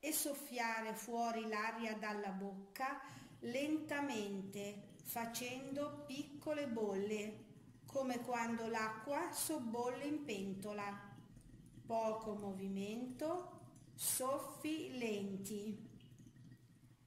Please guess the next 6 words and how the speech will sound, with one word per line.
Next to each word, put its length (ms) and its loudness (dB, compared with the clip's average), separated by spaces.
Eseguire 1120 2
per 200 -2
sette 680 0
minuti 840 -2
circa. 960 -4
Togliere 540 -2